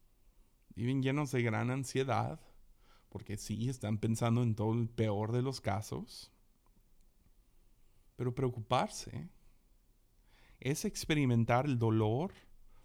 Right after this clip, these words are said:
del peor caso posible hoy. Sea lo que sea que podría suceder mal,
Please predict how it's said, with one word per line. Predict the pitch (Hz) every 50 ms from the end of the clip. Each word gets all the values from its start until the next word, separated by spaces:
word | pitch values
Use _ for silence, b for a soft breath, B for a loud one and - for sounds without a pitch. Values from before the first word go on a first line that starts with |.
| b b
del | - 113 117 117
peor | - - 117 113 113 113 113 131 151 175 180 - -
caso | - 120 127 131 - - 160 139
posible | - - 110 - - - 117 110 104 95 90 92 92 110 120 - _ _ _ _ - - - - _ _ - _ _ _ _ - - - - - -
hoy. | - 117 113 107 - 101 - - - - - - - - - - - - - - - - - - - - - - - - - - - - b b b b b b b b b b
Sea | - - - 147 196 254
lo | 277 277 214
que | - 214
sea | - - 214 220 208
que | - 175
podría | 131 120 131 127 127 147 165 180
suceder | - 214 180 - 185 165 160 165 165 165
mal, | 160 160 160 185 220 247